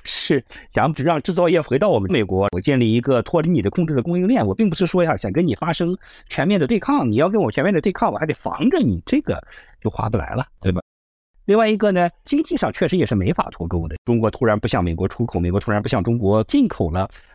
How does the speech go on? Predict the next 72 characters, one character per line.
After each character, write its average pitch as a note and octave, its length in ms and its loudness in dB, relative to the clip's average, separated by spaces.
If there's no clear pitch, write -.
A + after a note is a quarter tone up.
它 B3+ 240 0
的 - 140 2
通 G3 180 -2
货 F#3 140 -2
膨 - 160 0
胀 D#3+ 160 2
都 D#3+ 60 2
已 C3 100 2
经 D#3 160 0
这 D#3+ 80 0
么 F#2 80 -2
高 F#2+ 220 2
了， F2+ 160 -4
它 C3 160 -2
在， C#3 220 0
如 C#3 100 0
果 D#3 80 4
说 C#3+ 120 2
没 B2 160 4
有 B2 200 2
中 C#3+ 160 2
国 A#2 140 2
提 - 180 -2
供 A#2+ 180 2
的 G2 120 2
这 F#2 140 2
个 E2+ 320 0
廉 G2+ 260 2
价 C3+ 120 4
的 G2+ 80 0
消 D3 120 2
费 D3+ 140 2
品 F2 200 -2
的 F2 80 -2
话， F#2+ 220 0
那 A2 100 4
美 F2+ 140 2
国 F2+ 340 2
内 C#3 140 2
部 A2 140 -2
不 F#2 80 -4
知 A2+ 80 -2
道 A#2+ 120 0
会 C3 100 0
乱 D#3+ 180 0
成 A#2 120 0
什 A#2 80 0
么 F#2 60 0
样 F#3+ 220 2
子 - 80 -20
了， - 80 -20
对 - 80 -4
吧？ - 140 -10
美 A#2+ 260 2
国 B2 300 2
希 G#3 340 -2
望 G3 340 2
遏 A3+ 220 2
制 B2 160 0
中 E3 220 0
国 A#2+ 160 0
的 A2+ 100 -2
发 F#3+ 280 -2
展， - 200 -4
这 A#3 120 2
一 F3 100 0
点 G2+ 180 -2
是 - 160 -6
非 F3+ 160 -2
常 A2 180 -2
真 F#2 180 -2
诚 - 80 -12